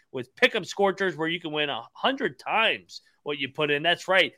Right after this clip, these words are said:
Turn five into five hundred. Plus, every Sunday, they're giving away a hundred thousand dollars.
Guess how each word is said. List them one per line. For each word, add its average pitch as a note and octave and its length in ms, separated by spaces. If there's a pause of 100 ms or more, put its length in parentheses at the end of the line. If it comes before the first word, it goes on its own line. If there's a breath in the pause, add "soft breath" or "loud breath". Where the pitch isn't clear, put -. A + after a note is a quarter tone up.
(120)
Turn F3 200
five A#3+ 400
into G#3 160
five F#3+ 260
hundred. F3 400
Plus, B3 320
every F3 220
Sunday, F3 320
they're D#3+ 100
giving E3 220
away E3 140
a C#3+ 60
hundred E3+ 400
thousand D#3 360
dollars. E3 480